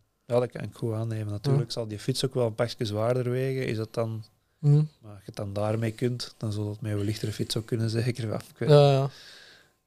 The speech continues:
Speaker 2: Ehm, tijdens uw, uw twee jaar schorsing,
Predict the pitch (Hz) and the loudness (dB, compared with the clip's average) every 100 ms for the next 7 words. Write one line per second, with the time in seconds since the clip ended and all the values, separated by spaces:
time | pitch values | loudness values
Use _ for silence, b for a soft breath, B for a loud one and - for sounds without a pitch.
0 | _ _ _ _ _ _ _ - - 160 | _ _ _ _ _ _ _ -10 2 8
1 | 160 156 151 b b - 165 151 147 135 | 8 8 2 b b 2 6 8 8 8
2 | 143 127 - _ _ _ _ _ 190 143 | 6 4 2 _ _ _ _ _ -4 -2
3 | - 151 143 - - 180 - 233 214 | 6 8 8 6 0 0 4 4 4